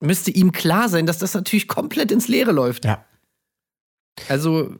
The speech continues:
Speaker 1: ich find's einfach so dumm von ihm auch, so jetzt einfach mal so rein strategisch gesehen.
Speaker 2: Ja.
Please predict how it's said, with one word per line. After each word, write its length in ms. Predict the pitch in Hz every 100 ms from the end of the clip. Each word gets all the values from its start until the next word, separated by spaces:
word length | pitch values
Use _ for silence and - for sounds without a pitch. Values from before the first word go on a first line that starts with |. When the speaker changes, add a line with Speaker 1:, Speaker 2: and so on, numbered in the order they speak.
| -
Speaker 1:
ich 160 | - -
find's 180 | 226 220
einfach 200 | 208 185
so 120 | 190
dumm 300 | 156 220 349
von 220 | - 185
ihm 200 | 147 139
auch, 280 | 120 117 117
so 200 | - 147
jetzt 180 | 156 165
einfach 160 | 180
mal 100 | 185 170
so 60 |
rein 160 | 160 202
strategisch 600 | - 175 - 233 208 -
gesehen. 400 | 143 117 107 123 - _ -
Speaker 2:
Ja. 140 | 104